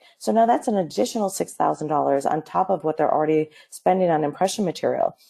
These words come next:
So, um, Ivoclar actually has – an R O I calculator, uh, that we use that incorporates the remakes, the impression material,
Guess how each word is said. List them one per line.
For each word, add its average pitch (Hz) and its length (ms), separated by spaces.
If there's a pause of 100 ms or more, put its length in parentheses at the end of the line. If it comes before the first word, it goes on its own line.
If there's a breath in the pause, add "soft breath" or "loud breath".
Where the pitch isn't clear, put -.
(200 soft breath)
So, 165 440 (160)
um, 143 300 (260 loud breath)
Ivoclar 262 400
actually 143 300
has – 139 560 (320)
an 151 120
R 156 280
O 151 40
I 147 60
calculator, 139 920
uh, 135 160
that 139 160
we 156 100
use 151 540 (260 soft breath)
that 156 180
incorporates 160 960 (280 soft breath)
the 156 160
remakes, 165 600
the - 80
impression 165 460
material, 156 680